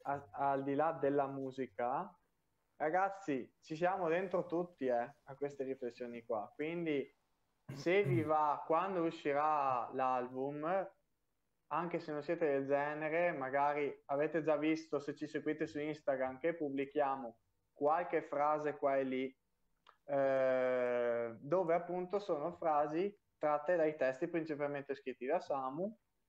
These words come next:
e che se chiudete un attimo gli occhi e vi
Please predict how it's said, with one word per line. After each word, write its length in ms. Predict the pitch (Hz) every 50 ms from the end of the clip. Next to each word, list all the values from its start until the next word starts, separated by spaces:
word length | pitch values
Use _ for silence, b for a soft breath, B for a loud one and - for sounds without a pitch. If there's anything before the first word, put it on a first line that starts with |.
| _ _ _ _ _ _ _ _ _
e 920 | - 156 160 160 160 156 156 156 156 151 151 147 147 143 143 139 139 139 -
che 140 | - 170 170
se 240 | 170 - 185 180
chiudete 360 | 180 - 170 170 214 233 220 196
un 80 | 180
attimo 380 | 185 196 196 - 190 185 175 170
gli 100 | 165 170
occhi 440 | 165 165 160 156 - - - 139 139
e 220 | 135 156 175 190
vi 460 | 180 165 160 160 160 156 147 - -